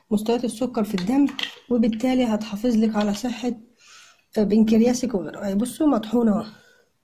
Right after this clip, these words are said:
ده بعد ما طحناه يا جماعة اهو، تحط منه معلقة كبيرة كده وتاكليه بقى، تاكلي دوت كده مرة في اليوم، فبالتالي مش هت-، ممكن نحتفظ بيها، اه ممكن ال-، ده تحتفظ بيه، ممكن تعملي كمية زي دي،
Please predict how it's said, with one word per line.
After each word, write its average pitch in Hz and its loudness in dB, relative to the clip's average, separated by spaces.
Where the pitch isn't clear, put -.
ده 226 0
بعد 214 0
ما 202 4
طحناه 208 0
يا 240 2
جماعة 262 0
اهو، 240 -2
تحط 247 -4
منه 240 4
معلقة 226 2
كبيرة 240 2
كده 320 0
وتاكليه 254 2
بقى، - -2
تاكلي 240 0
دوت 226 2
كده 254 2
مرة 233 0
في 226 -6
اليوم، 269 2
فبالتالي 302 4
مش 233 0
هت-، 208 -4
ممكن 214 2
نحتفظ 247 2
بيها، 311 2
اه 220 4
ممكن 220 4
ال-، 196 2
ده 233 2
تحتفظ 220 0
بيه، 240 4
ممكن 226 2
تعملي 214 2
كمية 214 4
زي 196 2
دي، 285 2